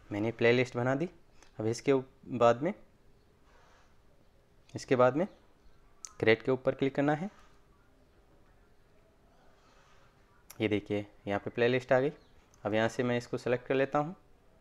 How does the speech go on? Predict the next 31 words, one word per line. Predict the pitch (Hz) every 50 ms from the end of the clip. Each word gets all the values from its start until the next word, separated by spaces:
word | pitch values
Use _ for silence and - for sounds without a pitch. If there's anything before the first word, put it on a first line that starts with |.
| _ _ - - _ _ _ _ _ - _ _ -
और | - 139 165
डन | 170 135 117 113
कर | 104 107
देता | 101 101 95 - 110
हूँ। | 101 - - - - - - - -
ये | - 113
प्लेलिस्ट | - 131 127 135 139 135 135 - -
से | - 147
क्या | 139 - 143
होगा, | 147 147 151 160 190 - - - - - - - - -
जो | - 107 110 120
हम | 120 123 131 135 135 131 127 123 120 - - - - - - - -
प्लेलिस्ट | 117 113 113 113 113 110 - - -
के | - 107
हिसाब | 110 107 - 104 104 104
से, | - 110 104
ठीक | - - 151
है, | 160 156
जैसे | 131 120 120 - - 147
ये | 139 135 135 131 120 -
आप | - - 117 117 - - - 127 120 123 120 117 113 - -
मोटिवेशनल | 117 113 117 113 - 123 123 123 - - 131 123 120 117
स्टोरी | - - - 120 120 127 123 123 120 120 117 110 - - - - -
हिंदी | 123 117 120 117 123 123
जो | 120 123 120
प्लेलिस्ट | - 120 110 117 120 120 117 - - 131
रहेगी | 120 117 117 110 110 110 113 - - - - - - - - - - 123 113 110 107 113 120
मेरी | 117 113 110 117 113 113 104 110 - -
चैनल | - 113 110 113 113 113
के | - 120
ऊपर, | 113 - - 160 175